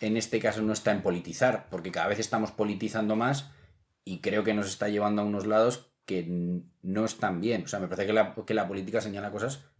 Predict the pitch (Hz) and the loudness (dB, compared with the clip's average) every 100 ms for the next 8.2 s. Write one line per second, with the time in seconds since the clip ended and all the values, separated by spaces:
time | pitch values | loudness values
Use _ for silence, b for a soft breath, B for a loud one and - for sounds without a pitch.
0 | _ - 85 98 113 113 - - 113 95 | _ -10 -6 0 2 2 -2 0 0 0
1 | 76 - _ _ _ _ _ _ _ _ | -4 -14 _ _ _ _ _ _ _ _
2 | _ _ _ _ - _ _ _ _ _ | _ _ _ _ -20 _ _ _ _ _
3 | - 98 92 98 110 110 117 110 110 107 | 0 2 2 2 0 2 0 2 2 2
4 | 107 110 117 95 82 87 95 98 101 107 | 0 0 0 0 -2 -8 -6 -4 -2 0
5 | 104 101 107 101 95 104 104 110 90 90 | 0 0 0 -2 0 0 4 4 4 0
6 | 98 101 104 107 117 139 - - - 92 | -2 2 4 6 4 4 -2 -16 -8 -2
7 | 87 85 90 92 110 110 107 95 87 87 | -2 -2 -4 4 4 4 0 -2 0 -2
8 | 82 | -4